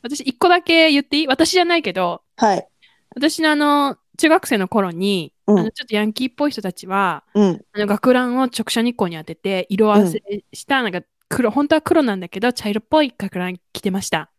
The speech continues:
Speaker 1: 以上です。
Speaker 2: はあ、へえ。あ、ちょっと待って。
Speaker 1: <laughs> 何？
Speaker 2: 私さ、
Speaker 1: うん。
Speaker 2: 京都市内の、
Speaker 1: うん。うん。
Speaker 2: なんかこう、バス乗り放題券みたいなのを
Speaker 1: うん。はいはいはい。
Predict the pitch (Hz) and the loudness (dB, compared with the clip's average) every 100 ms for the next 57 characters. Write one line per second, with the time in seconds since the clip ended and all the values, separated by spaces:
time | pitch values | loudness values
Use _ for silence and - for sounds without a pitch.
0 | - 190 180 185 208 208 208 208 - 196 | -6 -2 2 4 4 4 2 0 0 2
1 | 196 - 202 - 415 370 - 143 254 - | 2 2 -2 2 2 2 0 -4 -6 -12
2 | - 294 220 254 - 220 359 349 453 339 | -2 0 0 0 -2 0 -2 -2 -2 -2
3 | - 226 190 - - _ _ _ - 440 | -2 0 2 0 -2 _ _ _ -2 2
4 | 453 453 453 427 - 440 415 254 185 127 | 2 0 -2 -6 -6 -6 -2 -2 -4 -10
5 | _ _ - 233 190 196 233 202 - _ | _ _ -2 0 0 -4 -4 -4 -6 _
6 | 220 190 175 - 165 143 - _ _ _ | -4 -2 -4 -4 -2 -2 -6 _ _ _
7 | _ _ - 220 - 156 80 - 190 196 | _ _ -2 0 0 -4 -6 -8 -2 0
8 | 294 349 381 392 381 370 208 180 170 143 | 2 4 4 4 0 0 -4 -8 -10 -14
9 | 143 - 160 - 233 208 196 196 180 151 | -16 -14 -12 -4 -2 -2 -4 -2 -2 -4